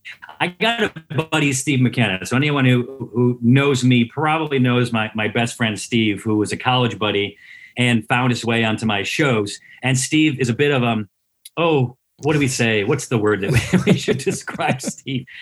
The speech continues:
Uh, Steve is a unique character. How about that? And, and so, um, the, uh,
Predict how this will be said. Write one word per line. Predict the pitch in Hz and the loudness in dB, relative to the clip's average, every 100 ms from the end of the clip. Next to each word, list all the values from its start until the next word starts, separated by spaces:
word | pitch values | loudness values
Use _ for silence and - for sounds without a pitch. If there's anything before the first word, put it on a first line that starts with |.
| - - | -18 -4
Uh, | 151 165 165 156 | 0 2 2 0
Steve | 156 - 202 196 | -4 -6 -2 0
is | 156 | 0
a | 151 | 0
unique | 156 170 - | -2 -2 -2
character. | 131 123 104 92 | -2 0 -2 -4
How | 123 | -2
about | 127 123 | -2 -2
that? | 110 - _ - - - | -4 -6 _ -20 -20 -4
And, | 147 160 156 147 147 | -2 0 0 -2 -2
and | 143 | -4
so, | 139 160 156 147 139 135 | 0 0 0 0 0 0
um, | 131 127 120 113 98 - _ _ _ _ | 0 0 0 -2 -4 -12 _ _ _ _
the, | 113 135 139 135 | -4 0 2 4
uh, | 120 117 110 110 104 | 2 2 2 0 -2